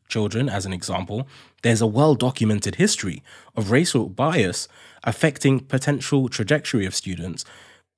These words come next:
simply on the basis of their predicted grades. And so if they're not going to have exams where they can prove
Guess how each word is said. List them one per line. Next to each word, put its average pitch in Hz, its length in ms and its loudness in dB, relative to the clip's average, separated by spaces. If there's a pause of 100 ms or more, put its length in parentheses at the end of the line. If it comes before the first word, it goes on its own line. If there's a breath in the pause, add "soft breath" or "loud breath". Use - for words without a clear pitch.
simply 165 480 2
on 135 240 2
the 113 100 2
basis 135 640 0
of 107 220 -2
their 104 400 0
predicted 107 720 -6
grades. - 500 -12 (640 soft breath)
And 123 140 0
so 139 100 6
if 160 140 4
they're 190 100 2
not 196 200 0
going 151 180 4
to 123 100 0
have 117 160 2
exams 107 460 2
where 104 100 -4
they 101 100 -2
can 101 180 -8
prove 104 640 -2